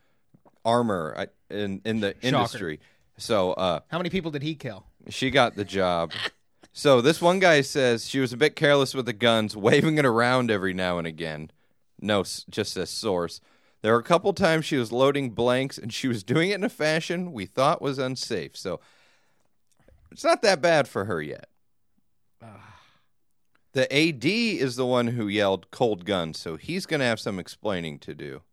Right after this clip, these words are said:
Speaker 2: You got some explaining to do.
Speaker 1: But, uh,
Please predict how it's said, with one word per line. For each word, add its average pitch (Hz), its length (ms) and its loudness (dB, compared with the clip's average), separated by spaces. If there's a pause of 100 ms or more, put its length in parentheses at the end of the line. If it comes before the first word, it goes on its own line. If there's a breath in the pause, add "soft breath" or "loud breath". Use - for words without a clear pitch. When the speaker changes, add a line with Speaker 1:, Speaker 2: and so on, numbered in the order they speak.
(120)
Speaker 2:
You 156 140 -8
got 196 240 -2
some 156 160 -8
explaining 214 720 -8
to 202 140 -6
do. 185 840 -8
Speaker 1:
But, 104 220 2
uh, 85 360 2